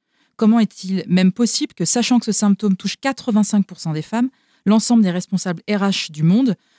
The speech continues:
ne se soit pas accordé pour proposer le télétravail à un maximum de femmes dès le début de leur grossesse ? Induisant ainsi qu'on en parle, oui, oui, c'est toi qui le dis,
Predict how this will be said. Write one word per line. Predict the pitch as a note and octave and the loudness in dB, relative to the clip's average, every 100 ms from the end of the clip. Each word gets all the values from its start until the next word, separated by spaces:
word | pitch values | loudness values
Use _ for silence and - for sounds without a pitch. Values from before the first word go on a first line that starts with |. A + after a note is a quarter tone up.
| - | -4
ne | F#3 | -4
se | - | -2
soit | F3 E3+ | -4 -2
pas | G#3+ - | -2 -4
accordé | G#3 G3+ G3 | -2 -2 -2
pour | A#3+ D#3+ | -4 -14
proposer | _ - B3 A3+ F#3+ G3+ A#3 | _ -8 -6 -2 0 0 0
le | F3 | -2
télétravail | F3+ F3+ - E3+ F#3+ A3+ _ _ - | -4 -6 -6 -4 -4 -6 _ _ -2
à | E3+ | 2
un | |
maximum | F3+ G#3+ - G#3+ G3+ | 2 0 -2 2 2
de | F#3 | 2
femmes | G#3 A3 | 0 2
dès | G3+ | 2
le | F3+ | -2
début | F3 G3+ | -2 -2
de | |
leur | F3+ | -2
grossesse ? | E3+ F#3 - D3+ - _ _ _ _ _ - | -2 -6 -6 -14 -18 _ _ _ _ _ -6
Induisant | E3 D#3+ E3 E3+ | -6 -4 -4 -4
ainsi | - | -6
qu'on | - D#3 | -6 -6
en | C#3 | -6
parle, | D3 F#3+ | -8 -6
oui, | E3 | -6
oui, | C#3+ E3+ A3 _ | -6 -8 -12 _
c'est | _ | _
toi | - | -20
qui | - | -20
le | D3 | -18
dis, | D#3+ | -18